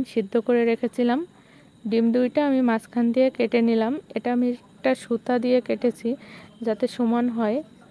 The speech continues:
সুতা দিয়ে ডিমটা কেটে নিলাম। এখন ডিমটা আমি চাউমিনের সাথে পরিবেশন করব।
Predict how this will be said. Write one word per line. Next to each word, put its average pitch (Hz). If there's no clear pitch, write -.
সুতা 247
দিয়ে 262
ডিমটা 233
কেটে 233
নিলাম। 233
এখন 254
ডিমটা 240
আমি 254
চাউমিনের 233
সাথে 254
পরিবেশন 214
করব। 196